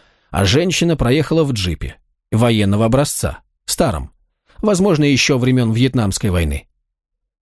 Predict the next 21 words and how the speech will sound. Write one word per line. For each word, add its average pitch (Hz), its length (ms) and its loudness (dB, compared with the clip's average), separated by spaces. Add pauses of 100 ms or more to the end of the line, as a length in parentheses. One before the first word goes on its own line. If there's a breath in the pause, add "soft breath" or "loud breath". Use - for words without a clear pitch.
(260)
Трафаретные 160 680 0
маркировки 165 600 0
на 120 140 2
нём 160 180 2
я 131 200 2
не 160 140 0
разобрал, 139 580 -2 (220)
совсем 135 420 0
выцвело. 69 500 -4 (380)
Окраска 143 600 0
зеленовато-жёлтая, 131 1120 0
заляпанная 113 580 0
грязью 120 480 2
и - 20 -2
покрытая 127 600 0 (220 soft breath)
белёсой 131 440 2
пылью. 71 420 -8 (420)
Без 117 200 2
крыши, 117 540 0 (260)
без 120 220 0
дверец. 110 600 0